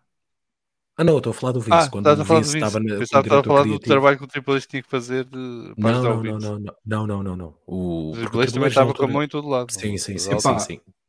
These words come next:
Speaker 1: Também é
Speaker 3: sim,
Speaker 1: verdade.
Speaker 3: mas o Vince teve, n-, não teve um ataque cardíaco, mas
Speaker 1: Mas
Speaker 3: o
Speaker 1: também
Speaker 3: homem
Speaker 1: tem muito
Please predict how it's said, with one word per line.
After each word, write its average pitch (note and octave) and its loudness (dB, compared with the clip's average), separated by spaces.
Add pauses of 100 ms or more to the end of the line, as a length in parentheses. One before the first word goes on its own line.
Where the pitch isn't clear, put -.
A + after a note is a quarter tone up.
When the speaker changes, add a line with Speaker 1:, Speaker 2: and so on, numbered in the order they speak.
(120)
Speaker 1:
Também B2+ 0
é - 2
Speaker 3:
sim, - -
Speaker 1:
verdade. A2+ -2
Speaker 3:
mas G#2+ -2
o A2 -2
Vince B2 -2
teve, A#2+ -2
n-, B2+ -4
não A2+ -4
teve A2+ -2
um G#2 -4
ataque G#2 -8
cardíaco, B2 -8
mas A2+ -6
Speaker 1:
Mas G#2+ -4
Speaker 3:
o A#2 2
Speaker 1:
também A#2 2
Speaker 3:
homem A2 0
Speaker 1:
tem G#2+ 0
muito - -6